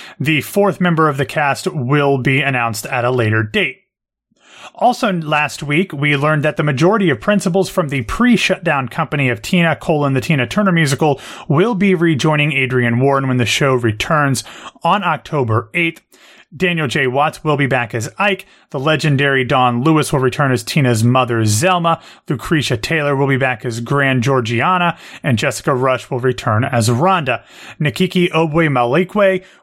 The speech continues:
will also be back as the Tina alternate, doing, I believe, two nights a week. For the full cast listings, please check out the show notes.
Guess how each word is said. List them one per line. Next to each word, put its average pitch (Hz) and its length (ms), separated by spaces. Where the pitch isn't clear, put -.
will 151 280
also 147 340
be 139 120
back 127 280
as 123 220
the 110 100
Tina 117 460
alternate, 139 500
doing, 123 300
I 110 60
believe, 139 460
two 151 220
nights 117 340
a 127 60
week. 143 340
For 170 100
the 123 80
full 147 200
cast 135 440
listings, 127 580
please 131 280
check 120 240
out 104 240
the - 80
show 208 240
notes. - 340